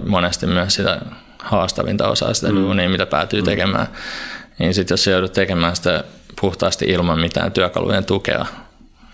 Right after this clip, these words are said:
Speaker 1: niin kyllähän siinä monesti meinaa vähän orpo olo tulla.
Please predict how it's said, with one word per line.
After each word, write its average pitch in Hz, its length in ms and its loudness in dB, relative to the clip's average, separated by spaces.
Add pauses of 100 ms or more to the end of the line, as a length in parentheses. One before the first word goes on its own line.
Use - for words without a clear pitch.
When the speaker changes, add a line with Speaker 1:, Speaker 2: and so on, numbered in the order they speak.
Speaker 1:
niin 87 240 0
kyllähän - 280 -2
siinä 87 200 0
monesti 87 340 0
meinaa - 340 0
vähän 95 200 0
orpo - 320 0
olo 87 200 2
tulla. 92 320 0